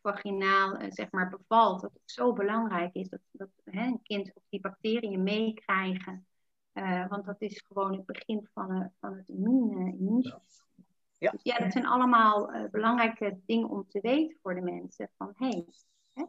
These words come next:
Speaker 1: dus, eh,
Speaker 2: Goed, goed
Speaker 1: ja.
Speaker 2: dat je dus, goed dat je het belang van die darmflora ook benadrukt in je coaching en training.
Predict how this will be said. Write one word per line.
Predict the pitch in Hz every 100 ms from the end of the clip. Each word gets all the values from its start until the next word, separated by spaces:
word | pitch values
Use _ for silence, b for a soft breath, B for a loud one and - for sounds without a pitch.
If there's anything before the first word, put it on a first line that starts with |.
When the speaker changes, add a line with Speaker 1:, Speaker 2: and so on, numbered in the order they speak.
| _ _
Speaker 1:
dus, | - - _
eh, | 202 196 - _ _ _ _ _
Speaker 2:
Goed, | - 185 208 -
goed | - 240
Speaker 1:
ja. |
Speaker 2:
dat | 196 190
je | - 175
dus, | 175 185 -
goed | - 196 175
dat | 170
je | 175
het | -
belang | 156 160 202 240
van | 185 151
die | 139
darmflora | 147 170 165 165 151 147
ook | 143
benadrukt | 135 135 156 170 147 160
in | 143
je | 139
coaching | 151 143 - 120
en | 120
training. | 147 156 165 165